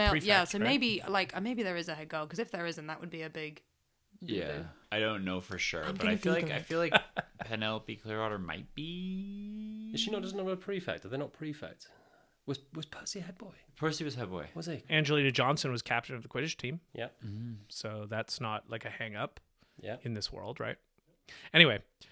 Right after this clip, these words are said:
Speaker 2: different podcast. <laughs> So usually at the end,
Speaker 1: Just to
Speaker 2: uh,
Speaker 1: confirm, Penelope Clearwater was head girl.
Speaker 2: Nice.
Speaker 3: Yeah.
Speaker 4: Very good. Nice, nice,
Speaker 2: I
Speaker 4: nice.
Speaker 2: usually ask a
Speaker 3: Great
Speaker 2: final,
Speaker 3: knowledge.
Speaker 2: a final thought on the book or the movie or whatever we're doing, but I'm gonna switch it up a bit.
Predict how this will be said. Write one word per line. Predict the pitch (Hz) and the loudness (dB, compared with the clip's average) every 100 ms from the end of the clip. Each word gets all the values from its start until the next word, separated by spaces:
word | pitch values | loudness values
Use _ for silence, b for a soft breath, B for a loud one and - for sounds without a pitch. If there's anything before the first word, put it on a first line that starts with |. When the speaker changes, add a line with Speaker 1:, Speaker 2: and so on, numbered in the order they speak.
| b b _ _ _ - | b b _ _ _ -2
Speaker 2:
different | 131 143 | -2 -2
podcast. | - - - - - - - - - | -6 -6 0 4 4 4 2 2 2
<laughs> | - - | -4 6
So | - | 8
usually | 180 165 220 254 247 190 | 8 8 6 6 4 4
at | 156 - | 4 0
the | 123 | -2
end, | 104 98 117 196 - _ _ | 0 -2 -6 -8 -10 _ _
Speaker 1:
Just | - 208 | -4 -2
to | |
Speaker 2:
uh, | |
Speaker 1:
confirm, | - 190 185 170 | 0 0 0 0
Penelope | 160 185 180 | 0 -2 -2
Clearwater | 170 170 160 165 170 | -2 -2 0 -2 -4
was | 170 170 156 - - | -4 -6 -6 -8 -10
head | - - | -12 -10
girl. | 180 165 | -8 -6
Speaker 2:
Nice. | 135 98 - | -6 -8 -8
Speaker 3:
Yeah. | 80 | -4
Speaker 4:
Very | 101 87 | -2 -2
good. | 85 85 - | -4 -8 -2
Nice, | 110 107 | 0 0
nice, | 92 - - | 0 -2 10
Speaker 2:
I | |
Speaker 4:
nice. | 175 | 12
Speaker 2:
usually | 185 185 190 170 | 12 12 12 12
ask | 143 135 139 - | 12 12 10 4
a | |
Speaker 3:
Great | 123 151 | 8 10
Speaker 2:
final, | 143 117 | 12 10
Speaker 3:
knowledge. | 101 92 - - | 8 6 2 2
Speaker 2:
a | |
final | - 294 170 | 10 12 12
thought | - 185 160 151 139 | 8 8 12 12 10
on | 123 | 4
the | 113 | 0
book | 107 127 117 131 131 | 4 6 6 6 6
or | 107 | 6
the | 110 | 6
movie | 113 110 104 | 6 6 4
or | 104 | 2
whatever | 107 107 101 101 | 4 4 4 2
we're | 101 | 2
doing, | 120 104 101 | 2 4 2
but | 110 185 156 - - B B B B | 8 10 10 8 0 B B B B
I'm | 165 | 6
gonna | 139 | 6
switch | - - 143 | 6 4 6
it | 123 | 6
up | 110 | 4
a | |
bit. | 101 101 113 | 2 2 2